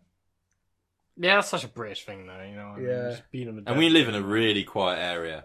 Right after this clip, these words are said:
Speaker 1: Yeah, to be fair, that's probably the last murder I can remember around here.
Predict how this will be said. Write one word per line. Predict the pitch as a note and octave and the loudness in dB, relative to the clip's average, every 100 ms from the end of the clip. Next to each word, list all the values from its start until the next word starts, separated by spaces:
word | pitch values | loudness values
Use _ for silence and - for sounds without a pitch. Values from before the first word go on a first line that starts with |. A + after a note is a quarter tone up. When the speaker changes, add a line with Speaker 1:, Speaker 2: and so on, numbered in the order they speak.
| - | -2
Speaker 1:
Yeah, | F3 F3+ | 6 8
to | E3+ | 8
be | G3+ | 4
fair, | - D#3+ | 2 2
that's | E3 | 2
probably | G#3 G3+ | -2 -4
the | C#3 | 0
last | A#2+ A#2+ A#2+ | 2 2 0
murder | A#2 A2+ G2+ | -6 -6 -8
I | G#2+ | -10
can | - F#2 | -12 -18
remember | F2+ F2+ - - | -18 -18 -18 -16
around | - | -16
here. | - | -16